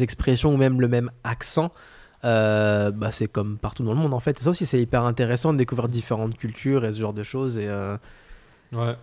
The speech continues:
Speaker 1: et par contre, ce qui
Speaker 2: complètement.
Speaker 1: est, ce qui est hyper intéressant aussi au Québec, c'est que tu sais ce que t'apprends en géographie, que dans, dans tel nord du pays, ils sont développés dans,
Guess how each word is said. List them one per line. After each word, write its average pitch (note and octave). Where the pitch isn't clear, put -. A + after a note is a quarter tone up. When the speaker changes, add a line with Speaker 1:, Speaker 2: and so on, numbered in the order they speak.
Speaker 1:
et A#2+
par B2
contre, F3
ce -
qui B2
Speaker 2:
complètement. B2+
Speaker 1:
est, -
ce -
qui B2+
est A#2+
hyper C3
intéressant C3
aussi C#3
au C3
Québec, D3
c'est B2+
que D#3+
tu F3+
sais A#3+
ce -
que F3
t'apprends D#3
en F3
géographie, C#3+
que D#3+
dans, D3+
dans C3+
tel D3+
nord D#3
du C3+
pays, D#3
ils E3
sont C3+
développés C3+
dans, C3